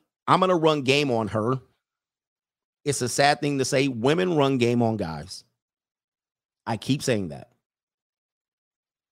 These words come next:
<laughs> They run game on you all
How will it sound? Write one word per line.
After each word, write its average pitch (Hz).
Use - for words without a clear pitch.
<laughs> -
They 165
run 185
game 151
on 131
you 143
all 151